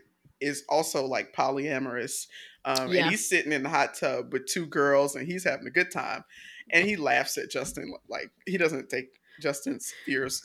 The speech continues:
Speaker 1: seriously. <laughs>
Speaker 2: Seriously. Yeah.
Speaker 1: Yeah. So Justin's like, "I go back out here. I'm the man. I gotta regain control."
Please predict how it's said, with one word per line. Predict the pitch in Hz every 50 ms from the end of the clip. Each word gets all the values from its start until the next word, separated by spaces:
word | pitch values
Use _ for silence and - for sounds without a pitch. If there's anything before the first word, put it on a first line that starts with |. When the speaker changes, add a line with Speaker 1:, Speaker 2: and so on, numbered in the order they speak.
| -
Speaker 1:
seriously. | - 143 135 127 147 165 - - - - 233
<laughs> |
Speaker 2:
Seriously. | 220 - 285 240 233 - - - 202 196 202 - - -
Yeah. | 202 233 247 240 - - - - - -
Speaker 1:
Yeah. | - 208 202 165 135 139 - - _ _ _ _ _ _ - - - _ _
So | - - 208 175
Justin's | 165 - 180 - - - 214 214 -
like, | 156 - -
"I | 202 175 - - _ _ -
go | 147 135
back | 139 143 143 -
out | 156 156
here. | 143 123
I'm | 156 185
the | 151 123
man. | 143 190 220 175 160 147 - -
I | 127 175
gotta | 180 165 156 135 - - -
regain | 147 151 151 - 165 156 151
control." | 143 - 127 131 - 190 196 180 156 131 - -